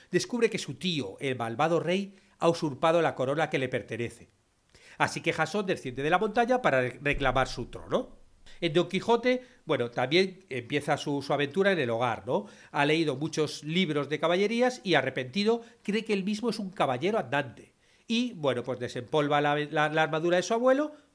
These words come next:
monta su viejo y achacoso caballo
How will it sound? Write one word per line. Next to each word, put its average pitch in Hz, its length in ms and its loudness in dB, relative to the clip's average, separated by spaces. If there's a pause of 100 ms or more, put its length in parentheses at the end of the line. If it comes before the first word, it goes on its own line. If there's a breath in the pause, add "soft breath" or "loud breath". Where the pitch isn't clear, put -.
monta 165 640 0
su 175 180 -4
viejo 190 320 0
y 143 80 2
achacoso 139 520 -2
caballo 254 420 2